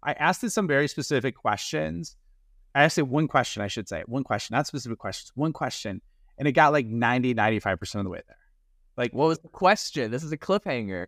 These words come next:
Speaker 1: Yeah, well, it was basically what I was trying to do is walk and crawl around inside the head of people that I sold to, right? Which
Speaker 2: Mm-hmm.
Speaker 1: takes a lot of wisdom and experience to really understand. Like,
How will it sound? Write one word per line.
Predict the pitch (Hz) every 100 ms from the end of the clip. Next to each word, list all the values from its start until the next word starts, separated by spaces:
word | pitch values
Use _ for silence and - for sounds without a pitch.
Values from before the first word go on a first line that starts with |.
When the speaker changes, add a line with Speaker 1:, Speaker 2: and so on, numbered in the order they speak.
| - 165
Speaker 1:
Yeah, | 208 233 214 -
well, | 208 220 190 - 196
it | 208
was | 247 170
basically | 190 214 247 302 269 247
what | 185
I | 160
was | 160
trying | - 156 165
to |
do | 135 151
is | 156 131
walk | 113 120 131 170 _ _
and | 135 120
crawl | - 143
around | 143 127 127
inside | 123 107 127 117
the | 104
head | - 131 117 107 104 - _ _ _ _
of | 131 127 123 113 -
people | - 185 156 135
that | 123 117 113 107 - _ -
I | 127
sold | - 123 110
to, | - 101 95
right? | 113 117 127
Which | 127 123 - -
Speaker 2:
Mm-hmm. | 92
Speaker 1:
takes | 107 87
a | 131
lot | 131 143 143
of | 120 107
wisdom | 113 117 110 107
and | 104
experience | 95 - 104 104 -
to | 110
really | 120 117
understand. | 104 104 - 101 98 101
Like, | 95